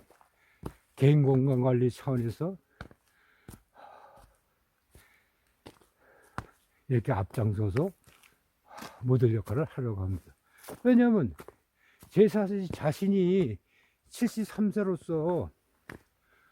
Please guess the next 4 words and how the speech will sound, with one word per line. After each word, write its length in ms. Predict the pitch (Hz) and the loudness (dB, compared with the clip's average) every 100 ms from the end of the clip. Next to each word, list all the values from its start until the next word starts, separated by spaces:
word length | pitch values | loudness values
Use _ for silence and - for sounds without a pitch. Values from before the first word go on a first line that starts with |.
| _ - _ _ _ - - - _ _ _ _ _ - - _ - _ | _ -20 _ _ _ -20 -18 -18 _ _ _ _ _ -20 -20 _ -20 _
이 100 | 139 | 2
정도의 320 | 147 139 143 | 4 6 4
건강을 500 | 139 131 131 127 127 | 2 2 2 2 0
유지하고 720 | 120 123 135 123 113 120 196 | -2 -2 -2 -2 -2 -4 -6